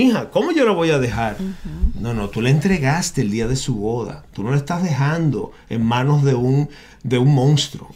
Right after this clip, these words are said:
Speaker 1: Ese es su marido, quien ella eligió, quien tú diste el visto bueno y a quien tú le entregaste a tu hija el día del matrimonio. De nuevo, si es que hay problemas de violencia, de abuso,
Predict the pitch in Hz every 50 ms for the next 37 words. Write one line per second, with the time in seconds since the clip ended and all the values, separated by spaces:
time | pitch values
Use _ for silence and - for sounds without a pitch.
0 | - - - - 190 190 - - - - 156 165 151 - 208 196 185 156 127 110
1 | 117 147 196 226 233 233 202 139 135 113 104 107 120 139 143 143 135 127 113 127
2 | 139 165 196 247 277 277 - - - - - - - - 135 123 117 110 - 135
3 | 139 139 160 156 160 - 165 139 120 147 147 - - 160 127 113 120 143 175 208
4 | 240 254 269 262 - 131 123 - - 120 107 104 - 117 120 139 151 147 139 123
5 | 113 107 127 135 139 - 156 135 135 123 127 160 165 170 147 117 113 113 113 113
6 | 120 123 120 117 113 113 110 107 101 101 107 110 104 98 - - - - - -
7 | - - 123 127 123 117 113 110 113 123 127 127 113 95 80 - - - - -
8 | - - - - - 123 110 104 - - 127 131 131 - 151 143 143 135 131 127
9 | 131 135 143 139 135 127 101 101 98 90 85 85 92 107 117 123 123 127 123 -
10 | - - 135 135 - 107 98 92 87 87 92 113 123 127 127 127 - - - -
11 | 139 120 117 123 135